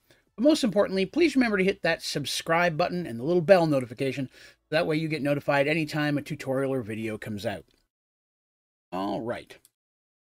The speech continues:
You need a bunch of stuff for this one. Uh, we're gonna start with, we'll need some G P S. We need two of those. That's a stick, a paper, and a light blue dye. We need an item collector,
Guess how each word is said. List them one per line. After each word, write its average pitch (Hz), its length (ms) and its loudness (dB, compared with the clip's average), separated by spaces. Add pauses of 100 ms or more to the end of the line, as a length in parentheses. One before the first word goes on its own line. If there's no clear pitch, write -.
(840)
You 202 80 0
need 262 100 8
a 240 40 6
bunch 226 240 4
of 165 80 0
stuff 147 260 2
for 139 100 -4
this 143 220 0
one. 320 240 2 (720)
Uh, 123 120 -2
we're 131 80 -2
gonna 147 120 0
start 202 320 6
with, 175 280 2
we'll 147 120 -2
need 143 160 2
some 139 160 -2
G 175 220 -2
P 147 200 2
S. 226 320 4
We 143 100 -4
need 113 120 -6
two 208 240 2
of 143 120 0
those. 196 580 2
That's - 180 -20
a - 80 -20
stick, - 600 -2
a 139 40 -8
paper, 185 460 0
and 131 180 -6
a 120 60 -4
light 123 240 -4
blue 120 160 -6
dye. 180 440 0 (1800)
We 147 40 0
need 156 140 4
an 143 160 0
item 180 300 8
collector, 226 540 2